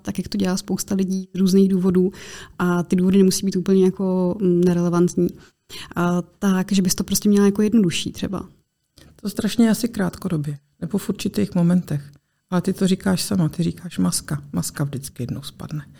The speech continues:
Speaker 2: Takže to si myslím, že by to úplně jako nepomohlo. Otázka je ještě, jestli by to člověk zvládnul, protože ono to není úplně jednoduchý.
Speaker 1: Dokážeš to vnímat ve svém okolí, když narazíš na manažera, který právě má tu masku?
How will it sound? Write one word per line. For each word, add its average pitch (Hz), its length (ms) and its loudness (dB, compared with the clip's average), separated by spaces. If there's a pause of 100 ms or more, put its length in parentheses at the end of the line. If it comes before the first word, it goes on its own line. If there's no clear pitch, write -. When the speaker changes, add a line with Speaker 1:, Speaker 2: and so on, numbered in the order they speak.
(340)
Speaker 2:
Takže 156 220 -8
to 160 140 -4
si - 140 -4
myslím, 160 300 2
že 165 100 0
by 165 120 -2
to 160 200 -2
úplně 151 640 2
jako 151 300 -4
nepomohlo. 156 760 4
Otázka 147 460 -2
je 147 140 4
ještě, 147 320 -2 (360)
jestli 160 220 -2
by 156 100 0
to 160 120 -4
člověk 156 400 0
zvládnul, 151 420 2
protože 151 440 -2
ono 151 200 0
to 156 120 -6
není 151 200 2
úplně 151 320 -4
jednoduchý. 160 420 -2 (1040)
Speaker 1:
Dokážeš 208 340 2
to 226 100 0
vnímat 214 260 4
ve 202 80 2
svém 220 180 0
okolí, 240 360 2
když 233 180 -2
narazíš 208 380 0
na 208 80 2
manažera, 196 380 4
který 202 200 -2
právě 196 280 0
má 185 160 6
tu 202 120 0
masku? 185 480 0